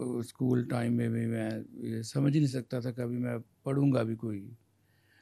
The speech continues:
लेकिन, अ, जब मैं कहता हूँ कि अल्लाह पाक ने किसी को मंजिल पे पहुँचाना हो तो उसको पहले रास्ते बना के देते हैं। तो ये मैट्रिक एफ़ए के बाद फिर जब वाले साहब, अ, की वफ़ात के बाद बदर मियां दाद खान साहब के साथ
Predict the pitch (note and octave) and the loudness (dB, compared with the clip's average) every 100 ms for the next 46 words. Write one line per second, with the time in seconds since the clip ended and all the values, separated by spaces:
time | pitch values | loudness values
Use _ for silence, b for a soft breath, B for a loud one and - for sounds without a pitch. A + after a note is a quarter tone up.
0 | - C3+ D#3+ E3 E3 E3 E3 D#3+ D#3 C#3+ | -6 0 4 6 6 8 6 4 2 2
1 | D#3+ D3+ D3+ C#3+ C#3+ C#3 D3+ D3 C#3 C3+ | 2 2 2 2 0 2 2 2 2 2
2 | C3+ C3 C3+ C3+ C3+ C#3 C#3 C3 B2+ A#2+ | 0 0 0 -2 -4 -2 0 2 4 4
3 | C3 B2+ C3 B2 B2 A#2+ A#2+ A#2+ B2 A#2+ | 2 2 -2 -2 -2 -2 0 0 0 0
4 | A#2 - A#2+ A#2+ A#2 A#2 A2+ A2+ - A#2 | -2 -4 -6 -4 -4 -4 -6 -6 -6 -4
5 | A2+ G#2+ G#2+ A2 G#2+ - G#2+ A2 - _ | -4 -6 -6 -6 -6 -8 -8 -10 -14 _
6 | _ _ _ _ - C#3 C#3 C#3+ C#3 C3 | _ _ _ _ -4 2 4 4 4 2
7 | C#3+ C#3 C3+ C3 - C#3+ C3+ B2+ B2 B2 | 0 2 0 0 0 0 0 0 0 0
8 | A#2+ B2+ B2 A#2+ A#2+ A#2 A#2 B2+ A#2+ B2+ | -2 -4 -4 -4 -2 -2 -2 -2 -2 -2
9 | A2+ A2+ A2 G#2 G#2 G#2 - - A#2 A#2 | -2 -2 -4 -4 -6 -6 -10 -8 -4 -4
10 | A2+ A#2 A2+ - A#2+ A2 G2+ - _ _ | -4 -6 -6 -6 -6 -4 -6 -10 _ _
11 | _ _ - B2+ C#3+ D3+ D#3+ D3 C#3+ C#3 | _ _ -2 4 6 8 8 8 6 4
12 | C#3 C3+ C3 C3 B2 C3 A#2+ | 2 2 -2 -2 -4 -2 -2